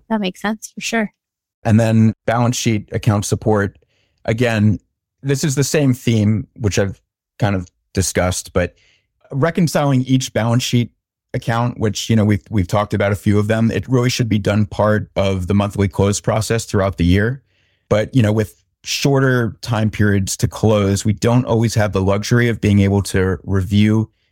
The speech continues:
Speaker 2: each balance as extensively. So that's why with,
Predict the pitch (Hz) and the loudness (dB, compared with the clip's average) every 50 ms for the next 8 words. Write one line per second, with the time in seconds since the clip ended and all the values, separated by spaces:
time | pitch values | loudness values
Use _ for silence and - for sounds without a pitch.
0 | _ _ _ - - 104 113 113 - - 107 95 98 104 110 110 - - 92 92 | _ _ _ 0 2 2 2 2 0 0 0 2 2 2 0 0 0 0 -2 0
1 | 90 - 87 - - - 98 95 98 - - 90 - 85 87 85 85 87 - - | 0 -2 -4 -4 -4 -4 -2 -2 -2 0 -2 -2 0 0 2 2 2 0 0 0
2 | 92 90 87 80 - _ _ _ _ _ _ _ _ _ _ _ _ _ _ _ | 0 2 0 0 -2 _ _ _ _ _ _ _ _ _ _ _ _ _ _ _
3 | _ _ - 110 113 117 - - 123 113 110 107 104 107 104 - _ | _ _ -2 -2 -2 -2 -2 -2 0 0 2 0 0 -2 -2 -4 _